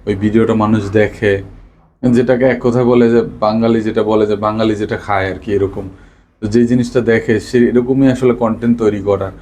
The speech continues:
তো সত্যি কথা বলতে কি আসলে honestly মানুষ কিন্তু যতটা সুখে আপনি দেখতেছেন পর্দার মধ্যে বা যতটা তারা রঙিনভাবে ফুটিয়ে তুলতেছে, আসলে কিন্তু ততটা রঙিন বা তত সুখে সে নাই।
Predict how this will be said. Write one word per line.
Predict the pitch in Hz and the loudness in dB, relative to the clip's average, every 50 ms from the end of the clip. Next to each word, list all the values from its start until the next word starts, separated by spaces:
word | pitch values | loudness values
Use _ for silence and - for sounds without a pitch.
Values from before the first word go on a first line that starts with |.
| - - - - _ _ _ - | -20 -20 -20 -20 _ _ _ -2
তো | - 131 135 135 135 131 | 2 4 4 4 2 0
সত্যি | - - 131 120 - 143 139 | 0 -2 -4 -2 0 0 2
কথা | 147 139 156 151 | 2 4 2 2
বলতে | 135 143 139 135 139 151 139 | 2 2 0 2 0 -2 -2
কি | 143 160 156 | 0 2 2
আসলে | 131 127 - 139 135 135 135 | 2 2 2 2 2 4 4
honestly | 127 123 123 127 117 - - 135 135 131 | 4 2 2 0 -2 -4 -4 -4 -2 0
মানুষ | 123 117 120 120 117 - | 2 2 2 2 2 0
কিন্তু | 127 123 123 120 131 131 127 - - - - - _ _ _ _ _ - 113 | -6 -4 0 2 2 2 2 -2 -10 -18 -20 -20 _ _ _ _ _ -12 -4
যতটা | 107 117 117 120 117 - 147 | -2 0 0 0 2 0 0
সুখে | - - 131 120 - 143 | 0 0 -2 0 2 0
আপনি | 139 - - 143 131 | -2 0 0 0 2
দেখতেছেন | 117 117 117 - 131 123 - 139 131 120 | 2 2 0 0 -4 -4 -2 -2 -4 -2
পর্দার | 120 120 117 113 120 120 117 | 0 -2 -2 0 -2 -2 -2
মধ্যে | 123 123 120 117 113 | 0 0 0 0 2
বা | 113 117 | 0 0
যতটা | 117 113 113 113 123 120 131 131 | 2 2 0 0 0 -2 -2 0
তারা | 123 127 127 123 | 0 2 2 2
রঙিনভাবে | 117 113 113 120 127 131 131 131 127 127 117 123 123 | 2 2 2 0 0 2 2 2 0 2 2 0 0
ফুটিয়ে | 123 - 117 117 123 127 127 123 | 0 0 -2 0 2 0 0 2
তুলতেছে, | 131 127 120 117 117 117 117 117 113 113 - - - - _ _ _ - | 0 -2 -2 -2 -4 -4 -4 -8 -8 -8 -10 -18 -20 -20 _ _ _ -8
আসলে | 117 - - 135 131 123 | -8 -4 -2 -2 -2 0
কিন্তু | 127 127 131 131 | 0 0 0 0
ততটা | 127 127 127 117 120 123 123 131 | 0 0 0 0 0 0 0 2
রঙিন | 123 117 117 117 117 120 120 117 117 117 | 2 4 4 4 6 6 6 6 4 2
বা | 113 113 | 0 -2
তত | 113 117 113 - - | -2 -2 -4 -4 -4
সুখে | 117 120 - 123 113 - - 127 123 120 | -8 -8 -6 -8 -8 -4 0 0 0 0
সে | 120 - 123 120 113 | -2 -2 -2 -2 -2
নাই। | 107 101 98 98 98 95 92 90 | -2 -2 -2 -2 -2 -2 -2 -6